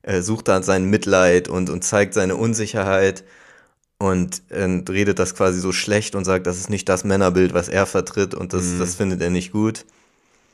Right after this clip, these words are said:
Speaker 1: Und ja, im Endeffekt
Speaker 2: Heult
Speaker 1: geht's
Speaker 2: er
Speaker 1: ja
Speaker 2: selber, wenn sein, wenn sein Podcast-Mikrofon aus ist, dann heult er selber das Kissen
Speaker 1: Ja,
Speaker 2: voll.
Speaker 1: und vor allen Dingen geht's ja nicht darum,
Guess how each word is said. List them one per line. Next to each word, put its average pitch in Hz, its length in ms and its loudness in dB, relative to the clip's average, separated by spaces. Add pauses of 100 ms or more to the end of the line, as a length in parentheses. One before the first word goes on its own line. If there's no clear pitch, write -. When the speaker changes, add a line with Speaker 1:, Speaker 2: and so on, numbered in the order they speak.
(1040)
Speaker 1:
Und 92 420 -2 (260)
ja, 101 380 2 (260)
im 90 160 -12
Endeffekt 90 680 -4 (240)
Speaker 2:
Heult 107 240 4
Speaker 1:
geht's 110 140 4
Speaker 2:
er 104 80 2
Speaker 1:
ja 104 60 6
Speaker 2:
selber, 113 220 6
wenn 104 140 0
sein, 104 160 2
wenn 107 120 0
sein 104 200 0
Podcast-Mikrofon 107 800 0
aus 104 300 2
ist, 104 180 -6
dann 98 180 2
heult 107 240 4
er 98 140 2
selber 101 340 4
das 90 160 -2
Kissen 92 300 2
Speaker 1:
Ja, 101 100 6
Speaker 2:
voll. 101 120 6
Speaker 1:
und 104 100 2
vor 107 100 4
allen 104 120 6
Dingen 104 120 2
geht's 110 200 0
ja 101 100 2
nicht 98 180 -2
darum, 104 260 4